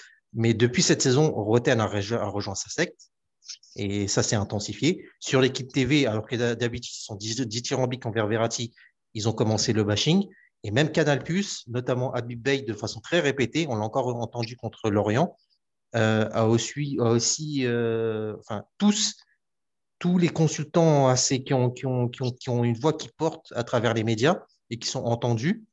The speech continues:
euh, comme D J, ils se sont mis à rabâcher : « Verratti est pas bon, Verratti est pas bon, Verratti est pas bon, il faut s'en débarrasser, il faut s'en débarrasser. »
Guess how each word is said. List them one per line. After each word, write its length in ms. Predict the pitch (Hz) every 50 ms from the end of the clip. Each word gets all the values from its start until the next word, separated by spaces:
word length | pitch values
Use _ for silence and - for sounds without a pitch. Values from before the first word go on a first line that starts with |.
| _ _ _ _ _ _ _ _ _ _ _ _ -
euh, 760 | 120 110 110 110 110 110 110 110 110 113 110 110 110 110 107 104
comme 220 | - - 135 131
D 160 | 123 127 123
J, 280 | 110 120 143 160 180 - -
ils 440 | 123 117 120 113 113 113 113 113
se 120 | 113 - -
sont 120 | - 127 123
mis 160 | 131 147 143
à 80 | 127
rabâcher : « 460 | 113 123 127 123 123 120 - - 147 139
Verratti 340 | 120 117 107 110 110 - 120
est 40 | 120
pas 120 | 117 107
bon, 140 | 110 117 117
Verratti 320 | 113 110 101 104 - -
est 40 | 117
pas 100 | - 107
bon, 160 | 101 110 113 110
Verratti 320 | - 107 104 101 - -
est 20 | 107
pas 120 | - 104
bon, 180 | 95 107 110 110
il 80 | 117
faut 100 | - -
s'en 160 | 120 - - 101
débarrasser, 360 | 107 98 98 101 - - -
il 40 | -
faut 100 | - 107
s'en 100 | - - -
débarrasser. » 400 | 104 98 98 98 95 - -